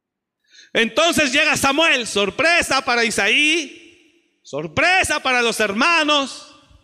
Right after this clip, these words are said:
y sorpresa para David. "¿No tienes otro hijo?" "No."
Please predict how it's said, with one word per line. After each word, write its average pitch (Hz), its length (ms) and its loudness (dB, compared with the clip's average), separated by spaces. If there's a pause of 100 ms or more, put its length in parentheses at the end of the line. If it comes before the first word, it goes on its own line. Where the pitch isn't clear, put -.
(320)
y 113 80 -14
sorpresa 143 560 -2
para 123 180 -4
David. 107 300 -6 (2000)
"¿No 160 180 -6
tienes 202 300 0
otro 202 260 2
hijo?" 202 400 -2 (1300)
"No." 117 340 -16